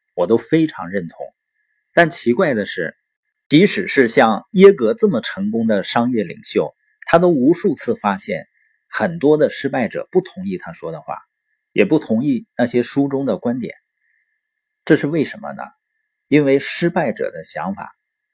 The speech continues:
跟成功者的想法是不一样的。所以，当有的时候你有一个观点或者一种理念，周围有很多人并不是那么认同它，并不意味着你是错的。我经历过成功，也经历过失败，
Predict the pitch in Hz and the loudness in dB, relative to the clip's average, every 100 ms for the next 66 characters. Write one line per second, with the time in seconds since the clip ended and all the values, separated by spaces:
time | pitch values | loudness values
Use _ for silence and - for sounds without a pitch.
0 | _ - 107 110 - 87 131 135 101 - | _ -2 0 -2 -6 -4 -4 -4 -4 -8
1 | - 69 - - - - - 101 80 78 | -10 -12 -12 -18 -18 -16 -8 -8 -8 -12
2 | 73 - _ _ _ _ _ _ - 143 | -14 -20 _ _ _ _ _ _ 4 6
3 | 190 139 92 - 156 180 120 76 117 127 | 6 4 -6 0 0 2 -4 -2 -4 -4
4 | 110 107 107 95 156 120 76 104 123 - | -6 -2 -2 -2 0 0 -2 -2 -2 0
5 | 147 156 117 69 - - 123 85 76 107 | 0 -2 -10 -12 -14 -2 -2 -2 -8 -6
6 | 113 127 82 - 95 98 - _ _ _ | -6 -8 -12 -10 -6 -6 -6 _ _ _
7 | _ _ - 185 180 120 131 143 151 - | _ _ 4 4 6 2 0 4 4 4
8 | 101 87 135 160 95 104 110 175 117 - | -6 0 0 0 -2 -4 0 0 0 -8
9 | 135 123 120 185 120 - - - 80 - | -6 -4 -4 -4 -6 -8 -18 -16 -16 -16
10 | _ _ _ - 180 120 110 131 151 107 | _ _ _ 0 2 2 -2 0 -2 -2
11 | 80 69 - - 78 - - 123 80 - | -8 -8 -12 -16 -18 -16 -6 -4 -4 -6
12 | _ _ _ _ _ _ _ - 120 - | _ _ _ _ _ _ _ 6 6 6
13 | 180 175 143 127 - 110 131 139 143 92 | 2 2 4 2 0 -6 0 0 0 -6
14 | 90 123 127 117 107 - 120 123 95 | -2 -2 0 0 -2 -4 -6 -4 -6